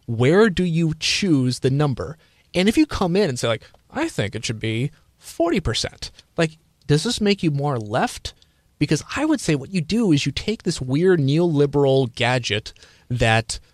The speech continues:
allows you to get some free, uh, you know, free subsidized housing,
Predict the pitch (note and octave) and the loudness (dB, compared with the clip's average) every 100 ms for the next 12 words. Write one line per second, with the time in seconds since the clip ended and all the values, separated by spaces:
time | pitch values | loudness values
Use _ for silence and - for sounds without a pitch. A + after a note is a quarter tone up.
0 | _ B2+ A2+ A2 D3+ G3 D#3 C#3 C#3+ C3+ | _ -4 -2 -2 2 2 2 0 0 -4
1 | B2+ - - C3+ C3+ E3 F#3+ F#3 F#3 E3+ | -10 -10 -6 -4 -2 -2 0 -2 -4 -8
2 | _ _ _ C#3+ C#3 B2+ B2+ C#3 C#3 A#2+ | _ _ _ -4 0 0 -2 -2 -2 -2
3 | - - - - - D3 D#3+ G3+ - F#3 | -4 -16 -16 -14 -2 2 2 2 0 0
4 | G3 F#3+ F#3 - F#3+ F#3 C3 G#2+ C3 | 2 2 2 0 2 2 2 -2 -4